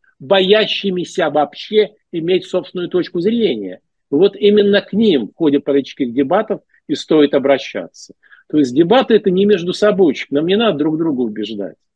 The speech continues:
И тем более не надо друг друга оскорблять, доказывая, что я прав.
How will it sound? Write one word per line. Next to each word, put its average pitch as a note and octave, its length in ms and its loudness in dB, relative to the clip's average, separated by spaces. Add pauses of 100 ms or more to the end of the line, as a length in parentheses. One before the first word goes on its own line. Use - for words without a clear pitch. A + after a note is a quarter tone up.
(380)
И E3+ 120 -2
тем G3 240 4
более B3 280 6
не G3 120 6
надо A3 280 2
друг F#3+ 240 4
друга G3+ 400 2 (260)
оскорблять, F#3 800 0
доказывая, F3 560 -4
что - 200 -10
я F#3 220 0
прав. A#2+ 400 -6